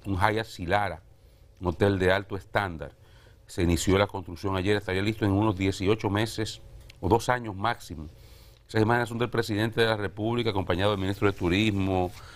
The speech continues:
Samuel Pereira, el presidente del Banco de Reservas, el ministro de Turismo, David Collado. Estaban como un mirador, donde se veía la mayor parte del proyecto, y con imágenes del master plan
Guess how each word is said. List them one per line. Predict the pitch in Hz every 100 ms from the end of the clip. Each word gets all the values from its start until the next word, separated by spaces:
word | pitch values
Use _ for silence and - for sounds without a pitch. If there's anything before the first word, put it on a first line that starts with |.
| - -
Samuel | - 85 87 98 104 101 -
Pereira, | - 92 98 110 110 95 90
el | 85 80
presidente | 73 - 92 87 95 98
del | 90 90
Banco | 95 95
de | 87
Reservas, | 85 - 151 113
el | 87
ministro | 95 117
de | 110
Turismo, | 110 107
David | 98
Collado. | 104 95 107 101 - - - -
Estaban | - 104 131
como | 131 120
un | 131
mirador, | 151 117 123 120 87
donde | 87 90
se | 95
veía | 98 113 123 - - - - - -
la | - 92
mayor | 92 104 113
parte | 113 117 -
del | 110
proyecto, | 110 123 113 98 - - - - - _ -
y | 110 113 117 123
con | - 104
imágenes | 101 98 113 113
del | 101
master | 95 113 - 101
plan | - 107 98 85